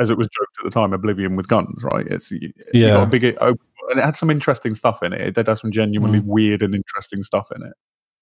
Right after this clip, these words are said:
Speaker 1: Uh, and that was
Speaker 2: Yeah.
Speaker 1: cool. But then New Vegas felt like Obsidian doing that, which is exactly what it was, right? And to me, that's just
Speaker 2: Mm-hmm.
Speaker 1: the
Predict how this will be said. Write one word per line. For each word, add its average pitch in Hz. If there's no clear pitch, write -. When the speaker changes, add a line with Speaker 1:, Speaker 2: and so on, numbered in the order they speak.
Speaker 1:
Uh, 104
and 104
that 110
was 185
Speaker 2:
Yeah. 165
Speaker 1:
cool. 98
But 92
then 117
New 123
Vegas 117
felt 113
like 110
Obsidian 104
doing 101
that, 98
which -
is 95
exactly 95
what 95
it 95
was, 98
right? 90
And 95
to -
me, 110
that's -
just 113
Speaker 2:
Mm-hmm. 131
Speaker 1:
the 120